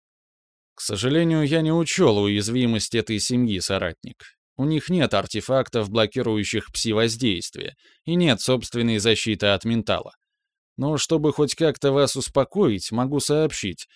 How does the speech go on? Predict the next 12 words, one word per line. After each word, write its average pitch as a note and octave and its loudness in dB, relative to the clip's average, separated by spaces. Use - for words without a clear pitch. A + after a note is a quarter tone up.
что - 2
Янгусы A#2+ 2
и F#2+ -2
Маллой A#2 2
ничего D3 2
не G2+ 2
знают B2 0
о A#2 4
принципах A#2+ -2
создания G#2+ 0
новых F#2+ -2
структур». - -6